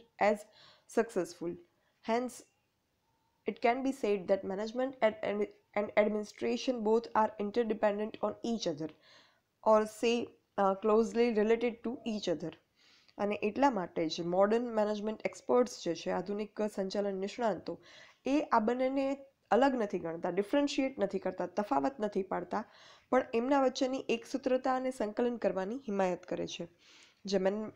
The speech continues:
અ, મેનેજમેન્ટ અને એડમિનિસ્ટ્રેશન છે, આપણે જેમ ડિસ્કસ કર્યું એમ,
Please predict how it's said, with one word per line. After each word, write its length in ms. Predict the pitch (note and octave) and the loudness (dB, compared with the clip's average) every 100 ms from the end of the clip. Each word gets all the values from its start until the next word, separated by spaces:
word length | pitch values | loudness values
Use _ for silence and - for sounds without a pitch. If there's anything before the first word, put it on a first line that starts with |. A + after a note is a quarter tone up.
| - | -2
અ, 180 | F3+ | -2
મેનેજમેન્ટ 540 | F3 F#3+ G#3 A3 A#3+ - | 0 0 0 0 -2 0
અને 260 | A3 G#3+ - | -2 0 4
એડમિનિસ્ટ્રેશન 840 | G#3 G3+ A3 A3 - C4 C4+ G#3+ D3+ | 4 4 -2 -4 0 2 2 0 0
છે, 160 | - - _ _ _ _ _ _ _ _ _ _ _ - | -8 -14 _ _ _ _ _ _ _ _ _ _ _ -20
આપણે 220 | - G3+ | -4 -2
જેમ 200 | G3 G3 | 0 0
ડિસ્કસ 320 | F#3+ - G#3 | -2 -4 -8
કર્યું 240 | - G#3 | -4 0
એમ, 100 | A3+ | 0